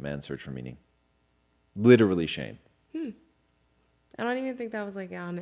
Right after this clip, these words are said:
Speaker 2: any of our
Speaker 1: Nope.
Speaker 2: reading lists.
Speaker 1: Nope.
Speaker 2: But yeah, so, but it's on mine.
Speaker 1: Have
Speaker 2: That
Speaker 1: you
Speaker 2: I
Speaker 1: read it?
Speaker 2: finger-, not yet. It's, like, one of those
Speaker 1: Cindy,
Speaker 2: things
Speaker 1: it
Speaker 2: where
Speaker 1: will,
Speaker 2: it's like,
Speaker 1: it will
Speaker 2: I have all
Speaker 1: change you.
Speaker 2: these. So I have a list, and, like, I am one of those people who I just, like,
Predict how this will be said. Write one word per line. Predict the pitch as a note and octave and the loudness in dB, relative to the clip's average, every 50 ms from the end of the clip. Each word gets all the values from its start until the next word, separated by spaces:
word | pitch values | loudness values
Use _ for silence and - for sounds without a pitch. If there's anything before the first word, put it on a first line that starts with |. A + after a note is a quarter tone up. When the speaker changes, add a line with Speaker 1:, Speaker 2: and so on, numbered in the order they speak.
| - | -8
Speaker 2:
any | - F3 F3 E3+ | -6 -6 -4 -4
of | F3 E3 | -4 -4
our | E3 D#3+ D#3+ | -6 -4 0
Speaker 1:
Nope. | - G#2+ A2 A3+ - - - | 2 2 2 2 -2 -8 -10
Speaker 2:
reading | E3+ E3+ E3 E3 D#3+ | -8 -6 -6 -6 -6
lists. | D#3+ D#3+ E3 E3 - - - | -8 -8 -10 -12 -14 -10 -4
Speaker 1:
Nope. | G#2 G#2+ A2 G#2+ - - - - - _ _ _ - | -2 0 0 0 -4 -10 -20 -20 -20 _ _ _ -4
Speaker 2:
But | - F3+ F3+ | -2 0 0
yeah, | F3 E3+ - - G3 | 0 -2 -4 -6 -8
so, | F#3 - - F#3+ F3 - E2+ - F#3+ F#3 - - _ _ _ _ _ _ _ _ _ _ _ _ - | -8 -6 -4 -4 -4 -4 -6 -8 -10 -12 -16 -20 _ _ _ _ _ _ _ _ _ _ _ _ -10
but | - G3+ | -8 -8
it's | A3 G#3+ | -6 -8
on | A#3+ A#3+ B3 | -10 -12 -12
mine. | B3 C4 D4 C4 G3 F#3+ F#3 - _ _ _ _ _ _ _ _ _ _ _ _ _ _ _ _ _ _ _ _ - - | -14 -14 -14 -14 -16 -18 -20 -20 _ _ _ _ _ _ _ _ _ _ _ _ _ _ _ _ _ _ _ _ -12 -4
Speaker 1:
Have | - F#2 | 0 2
Speaker 2:
That | |
Speaker 1:
you | F#2+ | 6
Speaker 2:
I | |
Speaker 1:
read | F#2 G#2 A2+ | 8 10 10
it? | D3 | 10
Speaker 2:
finger-, | F3 F#3+ F#3 F#3 - - - - - _ - | 8 4 0 -8 -14 -20 -20 -20 -12 _ -2
not | G#3+ G#3+ G3 | -2 -2 -2
yet. | G3 F#3+ F3+ F3 - - - - _ _ _ _ _ _ - | -2 -4 -4 -4 -8 -12 -16 -20 _ _ _ _ _ _ -10
It's, | - - G3 - | -6 -4 0 0
like, | A3+ A3+ | 0 2
one | A3 A#3+ A#3+ | 2 0 0
of | B3 | 0
those | B3 A#3 | -2 -2
Speaker 1:
Cindy, | A3+ - - - | -2 0 2 2
Speaker 2:
things | B3 - | 4 4
Speaker 1:
it | - | 4
Speaker 2:
where | G#3 | 4
Speaker 1:
will, | G3 G3 | 2 0
Speaker 2:
it's | F#3+ - | 0 0
like, | F#3 - | 0 0
Speaker 1:
it | - | 2
will | A#2+ A#2+ | 2 2
Speaker 2:
I | - | 2
have | F#3 F#3 F#3+ G3 F#3+ F#3+ E3+ F#3+ | 2 2 2 2 2 4 4 4
all | G3 | 4
Speaker 1:
change | G3 F#3 | 4 4
you. | F#3+ F#3+ F#3 | 4 2 2
Speaker 2:
these. | F#3 F#3 F3+ - - - _ _ _ _ _ _ _ _ | 2 -2 -4 -8 -14 -20 _ _ _ _ _ _ _ _
So | - - A3+ | 0 4 6
I | A#3 | 6
have | A3+ A3 C4 C4 D4 | 6 6 4 4 4
a | D#4 | 2
list, | D4+ A#3+ F#3+ D3+ E3+ G3 G3 - - - - _ - | 2 2 2 2 2 0 -4 -8 -12 -14 -10 _ -2
and, | F3+ F#3 F#3 | 0 2 2
like, | F#3 F3+ F3 F3 F3 F3 E3+ - - - | 0 0 0 0 -2 -2 -4 -6 -6 -4
I | F3 F3 F3 F3 E3+ E3+ E3+ E3+ E3+ E3+ E3+ E3+ E3 E3+ - - _ _ - | -2 0 0 0 0 0 0 0 0 0 0 -2 -4 -8 -14 -20 _ _ -8
am | F#3 F3 F3+ | -6 -4 -4
one | F3 F3+ F3 | -4 -2 -2
of | E3+ | -2
those | E3+ E3+ E3+ | -4 -4 -6
people | - F3+ E3 - E3+ E3+ | -8 -10 -8 -6 -6 -6
who | E3 E3 | -4 -6
I | D#3+ D#3 D#3 | -6 -6 -8
just, | D#3 - D3 - - | -10 -10 -14 -16 -16
like, | - - | -18 -20